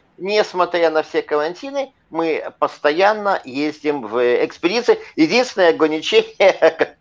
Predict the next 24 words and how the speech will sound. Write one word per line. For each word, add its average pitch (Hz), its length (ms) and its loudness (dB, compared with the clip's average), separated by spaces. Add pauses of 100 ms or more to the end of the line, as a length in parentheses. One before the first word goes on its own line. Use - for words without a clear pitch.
(120)
<laughs> - 260 -4
мы 175 300 4
летом 170 480 2
не 147 120 -6
ездили, 185 440 0
потому 143 320 -2
что - 160 -8
этим 170 380 -2
летом 180 260 0
было 131 220 -2
страшно 131 560 0
жарко 95 420 -2
в 90 80 -10
Израиле. 80 640 -6 (380)
Вот, 120 320 0
просто 123 260 0
очень. 151 580 -2
И - 280 -6
у 185 80 4
нас 190 220 2
и 185 100 -8
сейчас 170 480 0
ещё 113 320 -6
жарко. 127 580 2